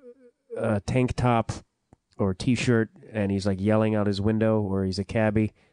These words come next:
I got that hair on my arm. Does that make sense? <laughs> The hair I have on my arms. Um, but that, hey, you know what? That's, that's the forties. That's how it goes. This is the,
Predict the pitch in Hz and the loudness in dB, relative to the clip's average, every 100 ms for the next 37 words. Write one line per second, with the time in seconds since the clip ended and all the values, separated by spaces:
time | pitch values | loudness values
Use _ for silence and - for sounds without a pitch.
0 | _ - 165 170 175 147 127 110 104 101 | _ -4 -2 0 0 0 2 2 2 0
1 | 95 - 131 170 180 165 185 185 - - | -2 -2 0 2 0 0 0 0 -2 -6
2 | - - - 190 165 _ - _ - 135 | -6 -6 -8 -10 -10 _ -20 _ -4 0
3 | 139 151 147 147 143 147 143 139 143 147 | 2 2 2 2 0 0 2 2 0 -2
4 | 135 - _ - _ _ _ - - 120 | -6 -14 _ -20 _ _ _ -18 -4 0
5 | 110 107 110 _ _ _ _ _ _ _ | 0 0 -4 _ _ _ _ _ _ _
6 | _ _ _ 143 143 151 127 139 147 98 | _ _ _ -12 -2 0 2 2 2 0
7 | - 120 117 127 143 _ _ _ 120 - | 0 2 4 2 0 _ _ _ -2 -2
8 | - - 120 - 127 117 139 123 104 95 | -6 -2 -2 -2 -4 0 2 2 2 -2
9 | - 110 - 113 110 110 113 98 98 95 | -2 -2 0 2 2 2 2 2 0 -2
10 | 107 98 107 107 | -2 0 2 2